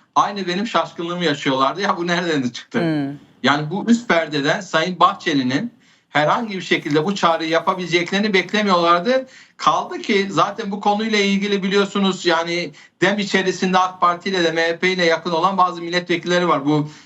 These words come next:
Speaker 1: sürecin içerisine yer alanlar. Mesela böyle bir şeyin de konuşulduğu kimsenin aklına gelmemiş, kimsenin kulağına da gelmemiş. Dolayısıyla dem orada aslında bir şeyi ifade etmişti. Sayın Bakırhan, e, yanılmıyorsam onu dillendirmişti. Demişti ki biz somut adımlar istiyoruz. Fakat,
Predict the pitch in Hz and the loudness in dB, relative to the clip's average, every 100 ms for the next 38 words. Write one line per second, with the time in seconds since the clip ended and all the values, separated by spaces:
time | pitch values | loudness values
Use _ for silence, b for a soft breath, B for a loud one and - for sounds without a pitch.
0 | B 147 151 156 160 156 151 147 151 151 | B 0 2 -2 -4 0 0 2 2 2
1 | 147 143 135 180 254 - B B 190 240 | 2 2 0 0 -2 -4 B B -2 0
2 | 190 170 233 247 202 - 208 247 220 180 | -2 0 0 0 -4 0 0 0 0 0
3 | 175 - 180 185 220 226 170 170 151 143 | 0 0 0 2 0 0 -2 0 2 0
4 | 135 b b b 151 151 165 180 190 196 | -2 b b b -2 -2 -4 0 0 0
5 | 202 220 233 294 - - b b - 214 | -2 0 -2 -2 -4 -12 b b -4 0
6 | 220 226 226 190 180 190 190 143 123 113 | 2 0 2 2 2 2 0 0 0 -2
7 | 107 - 160 208 254 - 339 269 269 - | -4 -2 0 2 0 2 2 4 0 -4
8 | b b - 233 294 185 156 202 - - | b b -2 0 2 0 0 -2 -2 -2
9 | 156 - 226 226 233 233 - _ 151 233 | -2 -2 -4 0 0 0 -6 _ 0 0
10 | 208 208 202 160 135 123 120 123 - 220 | 2 0 2 0 0 -6 -6 -8 -6 -4
11 | - _ b b b - 180 220 190 175 | -4 _ b b b -2 0 0 0 -2
12 | 233 202 165 147 - 151 143 151 156 151 | 0 0 0 -4 -4 0 2 0 -2 -4
13 | 143 147 139 135 139 139 135 131 143 - | -2 0 0 2 2 2 0 -2 -4 -4
14 | 262 240 254 - 175 247 233 - 190 226 | 0 0 0 0 0 0 0 0 0 0
15 | 180 175 180 160 139 117 107 220 240 185 | 0 0 -2 0 -2 -4 -2 0 0 0
16 | - | -6